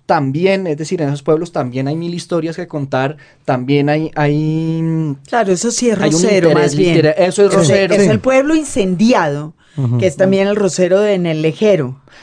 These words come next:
Speaker 1: Y
Speaker 3: Claro.
Speaker 1: eso es Cien años de soledad.
Speaker 2: Pues sí, bueno.
Speaker 3: Ujú.
Speaker 1: Digamos,
Speaker 2: Claro,
Speaker 1: si, si
Speaker 2: sí.
Speaker 1: hablamos de, de, de
Speaker 2: Claro,
Speaker 1: una cosa
Speaker 2: pero,
Speaker 1: del
Speaker 2: pero
Speaker 1: pueblo
Speaker 2: en
Speaker 1: y
Speaker 2: los
Speaker 1: de
Speaker 2: sesenta eso no era extraño.
Speaker 3: De acuerdo,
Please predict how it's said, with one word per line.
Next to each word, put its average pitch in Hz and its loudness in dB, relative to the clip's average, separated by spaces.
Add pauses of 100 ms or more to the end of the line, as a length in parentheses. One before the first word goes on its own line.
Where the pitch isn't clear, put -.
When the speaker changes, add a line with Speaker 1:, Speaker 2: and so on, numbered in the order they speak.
Speaker 1:
Y 160 -4
Speaker 3:
Claro. 170 4
Speaker 1:
eso 202 2
es 196 2
Cien 226 0
años 240 0
de 233 4
soledad. 202 0 (720)
Speaker 2:
Pues 190 2
sí, 165 0
bueno. 113 -6 (180)
Speaker 3:
Ujú. 151 -2
Speaker 1:
Digamos, 147 2
Speaker 2:
Claro, 147 2
Speaker 1:
si, 175 -10
si 170 -10
Speaker 2:
sí. 170 -4
Speaker 1:
hablamos 165 0
de, 226 2
de, 185 0
de 156 -2
Speaker 2:
Claro, 226 2
Speaker 1:
una - 0
cosa 190 2
Speaker 2:
pero, 226 2
Speaker 1:
del 196 2
Speaker 2:
pero 196 2
Speaker 1:
pueblo 196 2
Speaker 2:
en 202 6
Speaker 1:
y - 4
Speaker 2:
los 185 4
Speaker 1:
de 185 0
Speaker 2:
sesenta 196 0
eso 208 -2
no 202 0
era 208 0
extraño. 196 -2
Speaker 3:
De 147 2
acuerdo, 127 -2